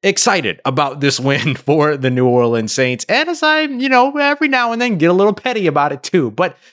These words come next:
the big thing that I wanna highlight here is that the New Orleans Saints get this win up against Tampa Bay Buccaneers nine to zero,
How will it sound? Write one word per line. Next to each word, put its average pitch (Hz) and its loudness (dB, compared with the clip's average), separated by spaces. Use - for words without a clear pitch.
the 202 2
big 294 0
thing 269 -4
that 220 0
I 185 0
wanna 151 0
highlight 123 0
here 101 -2
is 101 -4
that 120 -4
the 120 -6
New 135 0
Orleans 247 2
Saints 175 -2
get 139 -4
this 135 0
win 117 -2
up 110 -6
against 120 -6
Tampa 117 -4
Bay 107 -2
Buccaneers 98 -4
nine 147 -2
to 151 0
zero, 110 0